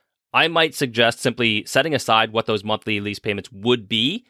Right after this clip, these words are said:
until I had enough money to buy it outright. And I would likely buy it refurbished or used. That's just kind of my personal preference because, you know, I like to get as much out of something as I can. I don't like to have something lose twenty percent of its value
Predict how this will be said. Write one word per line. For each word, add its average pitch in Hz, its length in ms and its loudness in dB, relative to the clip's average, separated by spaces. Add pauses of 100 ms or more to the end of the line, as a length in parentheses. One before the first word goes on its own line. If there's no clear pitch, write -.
until 135 300 2
I 120 60 4
had 131 200 0
enough 117 440 0
money 113 240 0
to - 120 -8
buy 90 180 0
it 92 100 0
outright. 82 380 -6 (280)
And 120 140 0
I 143 140 0
would 180 120 -4
likely 139 280 0
buy 107 180 2
it 110 160 -2
refurbished 107 640 -2
or 90 200 -6
used. 107 360 0
That's 98 120 0
just - 120 -8
kind 120 120 0
of 104 60 0
my 98 140 2
personal 101 380 -4
preference 98 340 -2
because, 92 280 -8 (300)
you 95 80 -6
know, 92 80 -2
I 92 80 4
like 113 200 4
to 131 60 2
get 117 160 2
as 104 120 0
much 123 260 0
out 107 160 2
of 104 80 -4
something 98 300 -4
as 92 120 -4
I 85 100 -2
can. 104 300 0
I 95 60 2
don't 120 160 2
like 113 160 2
to 110 60 -4
have 104 220 0
something 98 340 -4
lose 110 400 0
twenty 107 240 -2
percent 104 260 -6
of 92 60 -4
its 87 100 -8
value 95 360 2